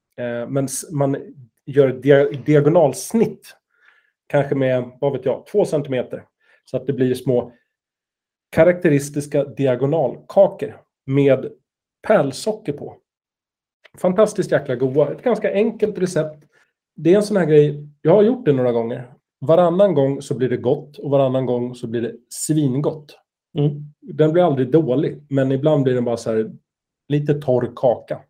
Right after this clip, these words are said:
Speaker 2: Mm.
Speaker 1: Eh, men får man till den, då blir det nästan lite så här kolatoner och mjuk. Sen
Speaker 2: Ja,
Speaker 1: självklart,
Speaker 2: precis.
Speaker 1: man vill ha den någonstans mellan mjuk och hård.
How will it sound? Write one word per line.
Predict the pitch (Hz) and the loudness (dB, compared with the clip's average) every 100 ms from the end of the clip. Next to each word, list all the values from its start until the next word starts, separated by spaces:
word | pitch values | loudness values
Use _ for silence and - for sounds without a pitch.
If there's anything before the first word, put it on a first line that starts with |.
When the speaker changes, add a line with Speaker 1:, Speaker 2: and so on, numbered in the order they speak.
| _ | _
Speaker 2:
Mm. | 151 147 147 147 _ _ | 0 2 0 -8 _ _
Speaker 1:
Eh, | 120 117 | -12 -4
men | 139 | -2
får | 139 160 | 0 2
man | 160 | 2
till | 160 220 196 | 2 0 4
den, | 175 160 | 4 4
då | 147 | 4
blir | 175 190 | 4 4
det | |
nästan | 190 - 190 180 156 | 2 -2 -2 0 0
lite | 143 | 0
så | 151 | -2
här | 147 | -2
kolatoner | - 190 170 160 190 190 190 185 180 | 2 6 6 4 2 2 4 4 4
och | 151 143 - - _ _ | -2 -8 -12 -20 _ _
mjuk. | 151 147 175 160 - - - _ _ _ _ _ | -4 0 2 0 -2 -18 -20 _ _ _ _ _
Sen | 156 | 4
Speaker 2:
Ja, | 175 | 6
Speaker 1:
självklart, | 214 226 - | 8 6 4
Speaker 2:
precis. | 147 - - _ _ _ | 0 -4 -16 _ _ _
Speaker 1:
man | 151 160 | 2 4
vill | 175 | 4
ha | 156 226 | 4 4
den | 220 214 | 2 0
någonstans | 170 156 151 147 143 147 | 0 2 2 2 0 0
mellan | 139 139 135 | -2 -2 -2
mjuk | 127 131 123 151 | -4 -4 -6 -10
och | |
hård. | 147 214 - | -6 -6 -6